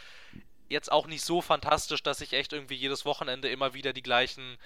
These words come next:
die gleichen Raids irgendwie mit der, mit der Gilde gemacht hab. Also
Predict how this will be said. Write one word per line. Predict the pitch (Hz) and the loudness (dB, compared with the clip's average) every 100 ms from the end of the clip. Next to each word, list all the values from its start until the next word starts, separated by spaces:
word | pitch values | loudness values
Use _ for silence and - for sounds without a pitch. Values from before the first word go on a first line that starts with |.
| - - - | -16 -18 -8
die | 127 | 6
gleichen | 123 120 | 6 6
Raids | 117 123 147 - | 6 6 6 0
irgendwie | 95 120 117 117 120 113 | -4 -6 -6 -6 -6 -6
mit | 120 - - | -10 -10 -4
der, | 123 120 120 107 - | 0 2 2 0 -6
mit | 127 127 | -8 -4
der | 127 | -2
Gilde | 135 147 | -2 -4
gemacht | 131 123 123 - | 0 2 4 4
hab. | 135 113 | 2 2
Also | 123 127 | -4 -4